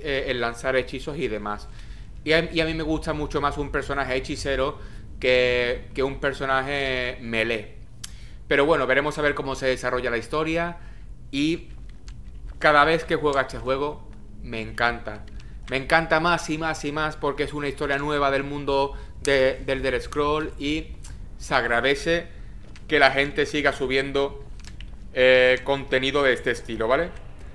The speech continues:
Así que nada, nos vemos en el siguiente gameplay. Muchas gracias por seguirme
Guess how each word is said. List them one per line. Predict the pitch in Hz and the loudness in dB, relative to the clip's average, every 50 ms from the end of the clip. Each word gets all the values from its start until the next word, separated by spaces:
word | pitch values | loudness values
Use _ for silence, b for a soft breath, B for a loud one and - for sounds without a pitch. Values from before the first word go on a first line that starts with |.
| - - | -8 -2
Así | 117 123 131 165 170 | 0 0 2 2 2
que | - 160 147 | 2 4 4
nada, | 143 139 123 117 117 | 4 4 4 4 2
nos | 131 143 | 2 0
vemos | 175 180 170 160 156 | 0 0 0 0 0
en | 151 147 | 0 0
el | 143 - | -2 -2
siguiente | - 143 123 131 123 113 123 123 | -2 -2 -2 -2 -2 -2 -2 0
gameplay. | 131 143 139 131 135 135 135 131 131 131 - - - - | 0 0 0 2 2 4 4 4 2 -2 -8 -14 -12 -6
Muchas | - 175 156 - 151 131 | -4 -4 0 2 4 4
gracias | 135 139 135 - 110 - | 4 2 0 -4 -6 -2
por | - 208 - | -2 -2 0
seguirme | - - 117 117 131 127 127 127 131 127 127 - - - | 0 -2 -2 -2 -2 -2 0 -2 -2 -2 -4 -6 -12 -14